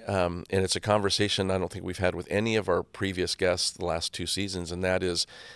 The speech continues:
the importance of school boards and school board members. You and I were on school boards, right? And that's, that's, uh,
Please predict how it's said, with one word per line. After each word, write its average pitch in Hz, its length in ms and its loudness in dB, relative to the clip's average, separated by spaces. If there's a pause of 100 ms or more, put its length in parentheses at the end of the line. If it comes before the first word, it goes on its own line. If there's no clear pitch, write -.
(120)
the 101 120 0
importance 95 480 0
of 87 80 0
school 92 320 2
boards 67 580 0
and 90 160 -2
school 95 220 0
board 85 220 0
members. 90 440 -2 (360)
You 117 240 4
and 117 80 6
I 123 300 6 (340)
were 104 160 4
on 156 160 6
school 95 240 2
boards, 82 400 0
right? 95 340 2
And 98 180 0
that's, - 280 0
that's, 95 420 2
uh, 101 300 6